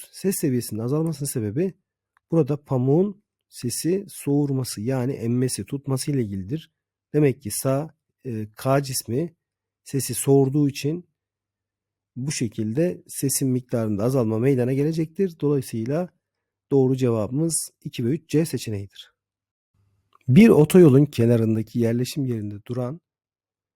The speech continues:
yerleşim yeri sakinler otoyoldan gelen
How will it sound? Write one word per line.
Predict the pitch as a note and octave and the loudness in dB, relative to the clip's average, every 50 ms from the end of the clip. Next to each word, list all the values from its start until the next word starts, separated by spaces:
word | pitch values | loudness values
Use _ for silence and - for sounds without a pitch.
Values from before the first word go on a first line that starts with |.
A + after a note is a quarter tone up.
| _ _ _ _ _ _ _ _ _ _ - | _ _ _ _ _ _ _ _ _ _ -2
yerleşim | B2+ B2+ C3+ C#3+ C#3+ - - C3+ B2+ | 0 0 0 -2 -4 -6 -6 -4 -4
yeri | B2 A2 G#2+ | -4 -6 -6
sakinler | - - C3 C3 C3 - B2+ A#2 A2+ | -8 -8 -8 -8 -8 -8 -8 -8 -6
otoyoldan | A#2 A#2+ - D3+ D3 C#3 B2 B2 B2 | -6 -8 -6 -4 -4 -4 -4 -4 -6
gelen | A#2 A2+ A2+ A2 A2 A#2 B2+ | -6 -6 -6 -8 -8 -10 -12